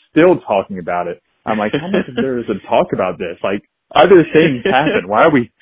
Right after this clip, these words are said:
Speaker 1: why are we still discussing this?" But that's besides the point. The point is, we eventually learned exactly where he was going to go, where he was going to land.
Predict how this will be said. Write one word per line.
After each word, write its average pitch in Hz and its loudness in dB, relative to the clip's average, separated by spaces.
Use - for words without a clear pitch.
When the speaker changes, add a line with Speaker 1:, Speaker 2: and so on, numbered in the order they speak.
Speaker 1:
why 139 4
are 185 6
we 170 4
still 170 2
discussing 127 0
this?" 80 -16
But 165 4
that's 170 4
besides 151 4
the 110 -6
point. 87 -8
The 147 4
point 185 6
is, 147 6
we 156 6
eventually 202 6
learned 170 6
exactly 160 4
where 151 8
he 151 6
was 131 4
going 147 4
to 123 -2
go, 165 6
where 147 6
he 147 6
was 127 2
going 135 2
to 117 2
land. 147 2